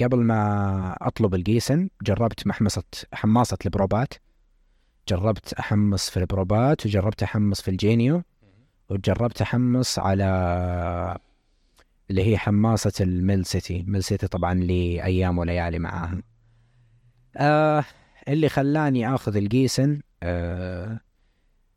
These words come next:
كيف خلينا نشبهها بأنها أفخم، أو خلينا نقول يعني كيف لما تاخذ سيارة فخمة أنت وتريح راسك من مميزات وإضافات.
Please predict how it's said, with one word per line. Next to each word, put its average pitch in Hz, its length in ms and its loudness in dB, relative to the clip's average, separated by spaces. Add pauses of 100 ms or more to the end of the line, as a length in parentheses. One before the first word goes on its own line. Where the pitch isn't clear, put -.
(260)
كيف 170 280 2
خلينا 131 360 2
نشبهها 110 760 2
بأنها 107 560 0
أفخم، 127 520 0 (280)
أو 90 140 0
خلينا 107 340 0
نقول 104 320 2
يعني 90 200 -2
كيف 113 300 -2
لما 98 260 0
تاخذ 113 320 2
سيارة 101 460 2
فخمة 92 420 -2
أنت 90 180 -2
وتريح 90 680 0
راسك 98 340 -2
من 92 100 2
مميزات 92 720 2
وإضافات. 82 680 -2